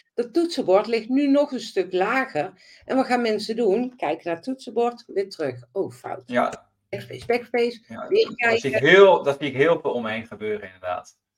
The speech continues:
Speaker 1: Dus heel de dag zitten die mensen als een ja-knikker op en neer met hun hoofd te gaan. Ja,
Speaker 2: Ja.
Speaker 1: gek hè, dat je dan 's avonds hoofdpijn hebt. Of gek hè, dat je dan zo moe bent. Want vergis je niet, het is niet alleen je nek,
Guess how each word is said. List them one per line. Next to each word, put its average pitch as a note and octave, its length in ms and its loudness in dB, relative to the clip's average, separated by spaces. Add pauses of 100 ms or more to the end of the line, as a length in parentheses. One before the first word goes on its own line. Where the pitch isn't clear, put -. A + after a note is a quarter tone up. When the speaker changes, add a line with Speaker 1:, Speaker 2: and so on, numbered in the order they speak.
Speaker 1:
Dus D4 280 2
heel D4+ 260 4
de C#4 120 0
dag G3+ 260 8
zitten C#4 300 -6
die C4 120 2
mensen A#3 440 0
als A#3+ 180 -2
een B3+ 180 0
ja-knikker G#3 1000 0 (120)
op C4+ 200 2
en C4 120 0
neer G3 200 2
met G3 160 2
hun F#3+ 160 2
hoofd D4+ 340 2
te E3+ 120 -4
gaan. B2+ 400 -6 (580)
Ja, G3 140 -6 (140)
Speaker 2:
Ja. - 300 -4 (220)
Speaker 1:
gek - 240 0
hè, D#3+ 160 -2
dat - 200 -8
je G3 80 0
dan F3+ 140 -4
's F3+ 100 -8
avonds E3 300 -2
hoofdpijn F#3 600 0
hebt. D3+ 240 -10
Of E3+ 140 -8 (100)
gek C#4 320 0
hè, F#3 220 0 (340)
dat F#3+ 380 2
je F3+ 80 0
dan F3 200 -4
zo F3 140 -2
moe C4+ 260 0
bent. - 360 -4
Want G#3 220 -4
vergis C4+ 360 -4
je A3 100 -4
niet, G3 240 2
het A3+ 120 -12
is A#3+ 160 -10
niet B3+ 200 -2
alleen G3+ 280 0
je F3 100 -8
nek, G#3+ 460 0